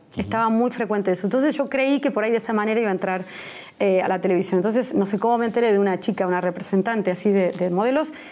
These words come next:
Speaker 2: Fui con mi mamá, llené el formulario un miércoles, pero esto es tal cual. El viernes a la mañana me llaman para decirme, "Hay un casting de una película". Yo estaba en quinto año. Y, eh, "Hoy es el último día".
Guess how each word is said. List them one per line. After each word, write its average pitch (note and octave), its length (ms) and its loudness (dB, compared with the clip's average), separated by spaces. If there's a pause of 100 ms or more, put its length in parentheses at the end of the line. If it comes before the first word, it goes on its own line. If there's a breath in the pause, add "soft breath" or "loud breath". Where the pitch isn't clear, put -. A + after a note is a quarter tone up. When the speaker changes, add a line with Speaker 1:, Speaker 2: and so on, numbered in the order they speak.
(160 loud breath)
Speaker 2:
Fui C#4 260 0
con C4+ 160 0
mi C4 80 4
mamá, D4 360 2
llené A3 240 0
el A#3+ 80 -2
formulario C4+ 1000 0
un G#3+ 280 4
miércoles, F#3 840 2
pero F#3+ 120 -2
esto G3+ 180 -4
es A3 260 -4
tal G3 240 -2
cual. F3 380 0 (1000 loud breath)
El A3 160 2
viernes B3+ 400 2
a A#3 60 -2
la A3 100 0
mañana A3+ 320 0
me G#3 140 4
llaman G#3+ 580 0 (300 loud breath)
para F#3+ 160 -2
decirme, G#3 380 0
"Hay B3 100 2
un B3 100 2
casting B3+ 380 -2
de A3+ 60 2
una G#3 180 -2
película". F3 380 0
Yo F3+ 100 -4
estaba B3 240 -2
en A#3 60 0
quinto A3+ 340 0
año. E3 380 0 (540 loud breath)
Y, G3 600 4 (220)
eh, C#4 80 2
"Hoy C#4+ 160 2
es C#4+ 120 -2
el C4+ 80 2
último A#3+ 260 0
día". F3+ 300 0